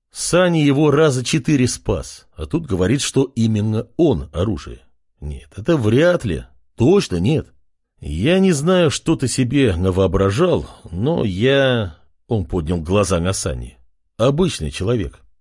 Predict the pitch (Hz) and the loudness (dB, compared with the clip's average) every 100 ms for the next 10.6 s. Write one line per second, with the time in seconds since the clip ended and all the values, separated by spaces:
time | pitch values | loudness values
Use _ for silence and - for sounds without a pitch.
0 | _ _ - 214 262 202 202 180 - 147 | _ _ -6 0 2 2 0 -2 -2 -2
1 | 143 190 - 78 73 - 117 131 135 165 | 0 -2 -4 -10 -12 -6 0 0 2 0
2 | 147 165 127 - 101 110 117 90 - _ | 2 2 0 -2 -4 -2 -4 -6 -8 _
3 | _ _ 226 214 120 - - 208 - - | _ _ 0 0 0 -2 2 2 2 -6
4 | - 147 135 170 214 - 165 131 151 226 | -4 -2 0 2 2 2 0 2 2 2
5 | 113 73 - 90 165 240 - 190 196 165 | 0 -6 -8 -2 2 2 2 2 0 0
6 | - 165 - - 62 - _ - - 78 | -2 -2 -2 -8 -16 -18 _ -16 -8 -6
7 | 85 127 92 113 120 - 110 - 98 69 | -2 -2 0 0 0 -2 -4 -4 -4 -8
8 | - - _ 123 123 214 175 139 170 98 | -14 -20 _ -6 -2 2 2 2 2 2
9 | 117 147 120 95 80 82 117 160 98 120 | 0 0 -2 -4 -4 -2 -2 0 0 2
10 | 233 220 - - 123 | 2 0 -4 -12 -14